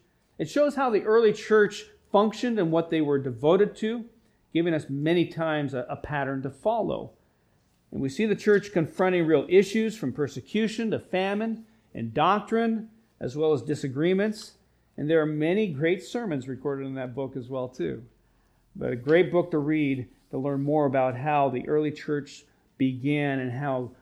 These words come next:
the Holy Spirit acted upon the church. And then another genre that's probably pretty popular is ap-, uh,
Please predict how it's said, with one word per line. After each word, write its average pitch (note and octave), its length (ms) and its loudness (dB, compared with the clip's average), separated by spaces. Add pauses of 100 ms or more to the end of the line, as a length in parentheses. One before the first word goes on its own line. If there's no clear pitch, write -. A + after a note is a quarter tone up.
(100)
the A#2+ 80 -6
Holy D3+ 360 -2
Spirit C#3+ 560 -2 (460)
acted C#3+ 580 -10 (440)
upon A#2 480 -6 (160)
the A#2 40 -16
church. - 520 -10 (880)
And G3 200 6
then G3 240 10
another F3+ 480 8
genre F3+ 560 6 (280)
that's C#3+ 180 0
probably D#3 340 2
pretty F#3 600 8
popular D3+ 580 2
is C#3+ 140 -2 (100)
ap-, D#3 320 -6 (840)
uh, - 100 -8